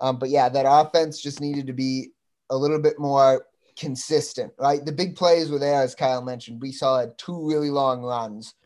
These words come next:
One of them didn't even result in points because we took a bad, um, intentional grounding penalty and then, um,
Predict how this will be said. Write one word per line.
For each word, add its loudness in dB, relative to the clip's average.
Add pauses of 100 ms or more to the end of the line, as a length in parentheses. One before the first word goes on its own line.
(280)
One 2
of 2
them -4
didn't -6
even -8
result 0
in -8
points -4
because -8
we -8
took -10
a -4
bad, 2 (580)
um, 0
intentional -4
grounding -2
penalty -4
and -4
then, -4
um, -6